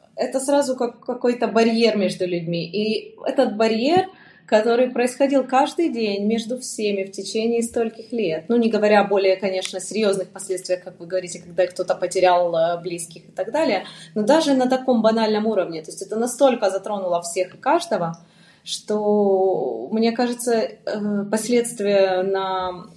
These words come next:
на психику и на наше ментальное здоровье еще очень, э,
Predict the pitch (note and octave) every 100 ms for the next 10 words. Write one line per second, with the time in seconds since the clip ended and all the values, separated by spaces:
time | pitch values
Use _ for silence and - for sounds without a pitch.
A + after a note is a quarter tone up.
0 | - - _ _ - - G3 G#3 - C4
1 | C4+ - G3 F#3 F#3 F3+ F3+ F3+ F#3 F#3
2 | F#3+ F#3+ G#3 G3 F#3+ G3 A3 A#3+ G#3 F#3
3 | F#3+ - G3+ G3+ - G3+ F#3+ F#3 F3+ F3+